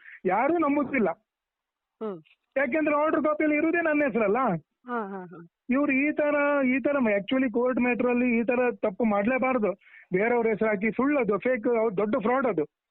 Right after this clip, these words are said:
Speaker 2: ಹಾ, ಹೌದೌದೌದು.
Speaker 1: ಹಾ, ಅದಕ್ಕೆ ನೀವು ಏನ್, ನೀವು ಒಂದ್ ಕೆಲಸ ಮಾಡಿ, ಬೇರೆ ಯಾರಿಗ್ ಬೇಡ,
Speaker 2: ಹಾ, ಹಾ.
Speaker 1: ಎಂ ಎಲ್ ಎ ಅವರಿಗೆ ಒಂದು ಫೋನ್ ಮಾಡಿ ಮಾತಾಡಿ.
Speaker 2: ಹ್ಮ್.
Speaker 1: ಮಾತಾಡಿ ಒಂದು ಇಮಿಡಿಯೇಟ್ ಗಾಡಿ ಬೇಕಂತ ಹೇಳಿಬಿಡಿ, ಆಗ
Speaker 2: ಅಡ್ಡಿಲ್ಲ,
Speaker 1: ಅವರೇ
Speaker 2: ಅಡ್ಡಿಲ್ಲ.
Speaker 1: ಬಿಡಿಸ್ತಾರೆ.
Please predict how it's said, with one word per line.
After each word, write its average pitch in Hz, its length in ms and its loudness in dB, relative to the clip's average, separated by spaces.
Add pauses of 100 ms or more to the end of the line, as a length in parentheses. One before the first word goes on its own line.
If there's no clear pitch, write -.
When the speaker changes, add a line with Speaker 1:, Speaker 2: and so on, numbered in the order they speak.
Speaker 2:
ಹಾ, 226 320 -8
ಹೌದೌದೌದು. 175 800 -10
Speaker 1:
ಹಾ, 202 340 2
ಅದಕ್ಕೆ 214 300 0
ನೀವು 240 220 2
ಏನ್, 208 200 2
ನೀವು 240 180 2
ಒಂದ್ 233 160 0
ಕೆಲಸ 202 240 0
ಮಾಡಿ, 202 180 2
ಬೇರೆ 208 220 0
ಯಾರಿಗ್ 202 280 0
ಬೇಡ, 170 200 2
Speaker 2:
ಹಾ, 170 140 0 (280)
ಹಾ. 214 200 0
Speaker 1:
ಎಂ 220 160 2
ಎಲ್ 254 140 2
ಎ 233 40 0
ಅವರಿಗೆ 220 260 0
ಒಂದು 226 220 2
ಫೋನ್ 214 260 0
ಮಾಡಿ 202 220 2
ಮಾತಾಡಿ. 262 420 0 (320)
Speaker 2:
ಹ್ಮ್. 190 240 -4 (420)
Speaker 1:
ಮಾತಾಡಿ 247 600 0
ಒಂದು 262 320 0
ಇಮಿಡಿಯೇಟ್ 254 380 0
ಗಾಡಿ 240 260 0
ಬೇಕಂತ 220 340 0
ಹೇಳಿಬಿಡಿ, 240 400 0
ಆಗ - 640 -6
Speaker 2:
ಅಡ್ಡಿಲ್ಲ, 247 200 2
Speaker 1:
ಅವರೇ 285 140 2
Speaker 2:
ಅಡ್ಡಿಲ್ಲ. 269 120 0
Speaker 1:
ಬಿಡಿಸ್ತಾರೆ. 180 360 0